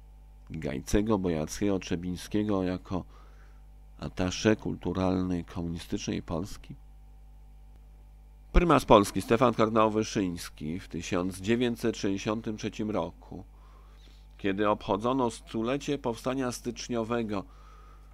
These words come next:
które dla wielu było taką metaforą powstania warszawskiego,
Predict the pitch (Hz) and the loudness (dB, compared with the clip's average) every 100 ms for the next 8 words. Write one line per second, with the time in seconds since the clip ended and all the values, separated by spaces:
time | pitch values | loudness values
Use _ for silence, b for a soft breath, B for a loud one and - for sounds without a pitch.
0 | b - - - - 104 - 202 147 214 | b -20 -20 -10 -6 -4 0 0 2 2
1 | 196 180 151 147 151 151 151 139 160 160 | 4 4 4 2 4 4 6 6 6 4
2 | 147 139 131 151 147 139 127 - 127 - | 4 0 0 2 2 2 0 -2 -4 -6
3 | - 131 101 95 92 | -4 -2 -2 -2 -6